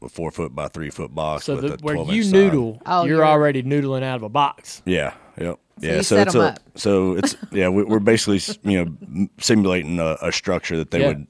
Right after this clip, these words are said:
Speaker 1: they would typically go in, and, um, it, it's just easier that way. You know, people aren't fishing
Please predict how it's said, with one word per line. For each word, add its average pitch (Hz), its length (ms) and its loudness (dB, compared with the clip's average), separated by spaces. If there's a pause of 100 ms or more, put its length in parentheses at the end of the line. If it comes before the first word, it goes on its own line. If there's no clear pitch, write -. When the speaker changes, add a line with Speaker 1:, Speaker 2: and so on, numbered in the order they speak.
(120)
Speaker 1:
they 85 140 -8
would 80 180 -8
typically 78 600 -6 (120)
go 82 240 0
in, 78 220 -4
and, 73 320 -8
um, 71 540 -10 (680)
it, 80 140 -4 (120)
it's - 420 -10
just 90 160 -4
easier 82 280 -2
that 80 140 0
way. 78 100 -2
You 80 80 -2
know, 80 140 -2
people 78 280 -6
aren't 73 140 -6
fishing 76 460 -4